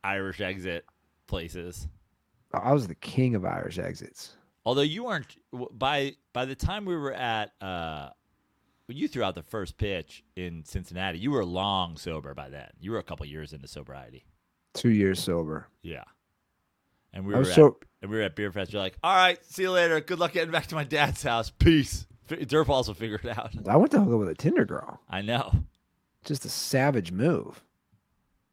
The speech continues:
Speaker 2: Yeah.
Speaker 1: I think I rode with Delisandro.
Speaker 2: And then, yeah, you ended up showing back up with my parents.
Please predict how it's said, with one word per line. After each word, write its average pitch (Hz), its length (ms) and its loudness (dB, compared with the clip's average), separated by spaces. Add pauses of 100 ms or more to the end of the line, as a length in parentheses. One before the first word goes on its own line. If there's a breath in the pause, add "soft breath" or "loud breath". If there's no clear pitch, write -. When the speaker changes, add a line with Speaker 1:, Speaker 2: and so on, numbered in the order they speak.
(1400)
Speaker 2:
Yeah. 107 280 4
Speaker 1:
I - 20 -4
think 131 140 -2
I 139 40 0
rode 101 220 0
with 90 160 -6
Delisandro. 87 760 -4 (3250)
Speaker 2:
And 107 200 0
then, 104 600 2 (720)
yeah, 117 240 4
you 104 280 2
ended 101 200 0
up 87 160 -4
showing 92 380 -2
back 87 320 -2
up 85 100 -4
with 82 100 -8
my 73 120 -10
parents. 95 720 -4